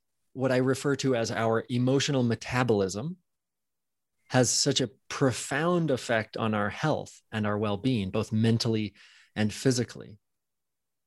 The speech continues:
So the idea that learning a new way of communication and using nonviolent communication as a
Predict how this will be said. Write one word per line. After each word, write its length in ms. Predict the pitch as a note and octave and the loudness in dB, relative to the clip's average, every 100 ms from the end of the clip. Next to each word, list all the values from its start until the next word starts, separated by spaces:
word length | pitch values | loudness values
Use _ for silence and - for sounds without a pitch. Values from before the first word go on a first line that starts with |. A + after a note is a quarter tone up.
| _ _ _ _ _ _ _ _ _ _ _ _ _ _ _ _ _ _ _ _ _ _ _ - | _ _ _ _ _ _ _ _ _ _ _ _ _ _ _ _ _ _ _ _ _ _ _ -10
So 360 | - C3+ A#2 - _ _ _ B2+ | 0 2 2 -4 _ _ _ 0
the 100 | B2+ | 0
idea 400 | C3 F3 G3 C3+ | 0 2 2 2
that 220 | A2+ - _ _ _ _ _ _ - | 0 -4 _ _ _ _ _ _ -8
learning 560 | A#2+ C3 D3 D#3 C#3 A#2+ | -2 0 2 2 2 0
a 80 | |
new 360 | B2 B2+ C3+ C3 | 0 2 2 2
way 300 | A#2+ B2 A#2 | 2 2 0
of 140 | A2+ | -2
communication 840 | - A2+ G2+ - F3+ G3 G2+ A2 B2 | -6 -4 -4 0 2 2 -2 -6 -4
and 180 | G#2+ | -2
using 340 | A#2+ C3+ B2 A2+ | 0 2 2 2
nonviolent 600 | A#2 A#2+ A#2 A#2+ A#2 - | 2 2 4 2 0 -4
communication 720 | A#2+ A2+ G#2+ B2 B2 A#2+ A2 | -6 -4 -2 -2 0 -2 -4
as 320 | - A2 G#2+ - G#2+ | -2 -2 -4 -8 -6
a 480 | A2 G#2+ G#2+ G#2 | -4 -4 -4 -10